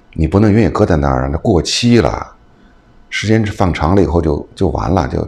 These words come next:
变臭了。所以呢，都在陆续的往外捐，有一些呢就捐给covax，让他去分配吧。非洲啊，很多那些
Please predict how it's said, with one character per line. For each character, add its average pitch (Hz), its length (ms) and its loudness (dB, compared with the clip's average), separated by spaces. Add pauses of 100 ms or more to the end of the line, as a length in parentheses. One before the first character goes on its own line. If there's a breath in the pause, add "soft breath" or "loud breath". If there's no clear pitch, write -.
(160)
变 85 160 -2
臭 90 280 2
了。 - 140 -8 (120)
所 98 200 2
以 95 40 6
呢， 85 120 4
都 85 120 2
在 85 120 4
陆 104 220 4
续 80 140 2
的 69 60 0
往 69 120 -2
外 65 120 -2
捐， 76 440 -2
有 80 180 0
一 82 60 2
些 101 200 2
呢 92 120 2
就 82 240 -2
捐 82 240 0
给 64 120 -2
covax， 80 640 0
让 73 120 -2
他 71 180 -2
去 67 100 -6
分 71 220 -4
配 65 180 -2
吧。 57 220 -4
非 76 200 -2
洲 76 240 0
啊， 64 320 0
很 65 120 -4
多 71 140 -2
那 67 140 -4
些 69 320 -4